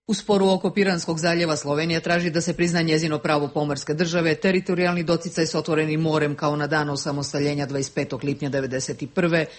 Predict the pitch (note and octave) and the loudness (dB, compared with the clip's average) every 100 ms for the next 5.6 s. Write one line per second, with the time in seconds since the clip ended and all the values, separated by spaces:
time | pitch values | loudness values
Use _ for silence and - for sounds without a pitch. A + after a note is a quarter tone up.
0 | - - G#3+ G#3 - F3+ F3 F3 E3 D#3+ | -20 -4 0 2 0 0 0 0 0 0
1 | C3+ C#3 E3+ D#3 E3 D#3 D#3 D#3+ E3 D3+ | 2 2 2 0 0 -2 -2 -2 -4 -4
2 | C#3+ D3 C#3 C#3 A2+ A2+ - D#3+ D3+ D3 | -4 -4 -2 -2 -2 -4 2 2 2 0
3 | D3+ D3+ D#3 C#3+ D3 C3 - A#2+ C#3+ D3 | -2 -2 -4 -4 -2 -4 -6 -4 -2 0
4 | C#3 C#3+ - C3 B2 A#2+ A#2+ C3 A2 F3 | -2 -6 -6 -4 -4 -4 -4 -4 -4 0
5 | E3+ D3+ - D3 C#3 D#3 | 0 0 -4 -6 -4 -8